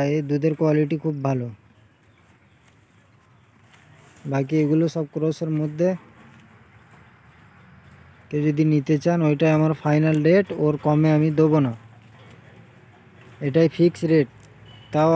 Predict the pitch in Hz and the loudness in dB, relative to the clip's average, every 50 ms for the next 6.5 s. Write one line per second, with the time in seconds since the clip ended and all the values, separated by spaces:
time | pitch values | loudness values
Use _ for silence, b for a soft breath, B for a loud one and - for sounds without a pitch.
0 | 160 160 165 165 165 165 156 - - 180 180 180 - - - - - - - - | 2 0 0 0 0 -2 -2 -2 -2 0 0 0 -2 -6 -14 -20 -20 -20 -20 -20
1 | - - - - - - - - - - - - - - - - - - - - | -20 -20 -20 -20 -20 -20 -20 -20 -20 -20 -20 -20 -20 -20 -20 -20 -20 -20 -20 -18
2 | - - 160 160 160 156 165 175 170 165 160 151 - 185 180 175 180 185 180 175 | -6 0 2 2 4 4 4 4 4 2 2 2 0 0 2 4 4 4 4 2
3 | 175 - 175 160 151 156 156 156 156 160 165 - - 170 160 151 143 147 151 147 | 0 0 0 0 2 2 2 2 2 2 2 2 2 2 0 2 2 2 2 2
4 | 143 143 143 143 147 151 156 160 160 160 151 170 170 151 - 151 156 143 - 170 | 2 2 2 2 2 2 4 2 2 2 0 -2 -4 -2 -2 -4 -2 0 0 0
5 | 165 165 160 160 151 135 - - 165 165 170 175 151 147 151 156 160 156 156 156 | 2 2 2 0 0 -2 -4 -4 -2 0 0 2 2 2 2 2 0 0 0 0
6 | 156 156 151 135 - 151 143 151 151 | 0 0 -2 -2 -4 -2 0 0 2